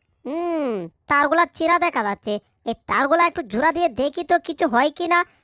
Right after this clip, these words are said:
জোড়া দেওয়া হয়ে গেছে, এইবার দেখি কি হয়। এবার তারগুলা ভিতরে দিয়ে উপরে বাক্সটা সুন্দর করে লাগিয়ে দিলাম। এইবার দেখি কি হয়।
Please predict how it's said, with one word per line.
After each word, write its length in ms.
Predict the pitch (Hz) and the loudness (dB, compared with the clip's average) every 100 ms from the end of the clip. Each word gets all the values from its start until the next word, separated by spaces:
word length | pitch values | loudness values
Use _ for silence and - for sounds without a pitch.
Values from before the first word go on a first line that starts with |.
| _ 202 | _ -8
জোড়া 240 | 240 302 | 0 2
দেওয়া 200 | 339 349 269 | 4 4 2
হয়ে 240 | 220 302 269 | 0 0 0
গেছে, 300 | 196 180 196 196 _ _ _ - | -2 -6 -6 -6 _ _ _ -4
এইবার 260 | 320 349 269 | 2 2 2
দেখি 240 | 330 349 330 | 0 0 -8
কি 120 | - 349 | -4 -2
হয়। 360 | 180 196 262 190 170 _ - | 2 4 4 2 -4 _ -2
এবার 220 | 202 190 - | 2 0 2
তারগুলা 360 | 262 302 330 | 2 4 2
ভিতরে 380 | 254 247 294 330 | 2 0 2 2
দিয়ে 200 | 294 330 330 _ | 4 2 0 _
উপরে 260 | 294 330 320 - | -2 2 2 2
বাক্সটা 380 | 254 - 330 330 | -2 -2 -2 -2
সুন্দর 300 | 302 302 330 | -4 -4 -2
করে 160 | 330 320 | 0 0
লাগিয়ে 360 | 226 294 330 196 | 0 -2 -2 -2
দিলাম। 260 | 180 190 180 _ - | -2 -2 -4 _ -4
এইবার 260 | 294 330 359 | 0 2 2
দেখি 240 | 359 320 277 | 0 -4 -8
কি 120 | - 202 | -6 -2
হয়। 240 | 190 185 | 0 0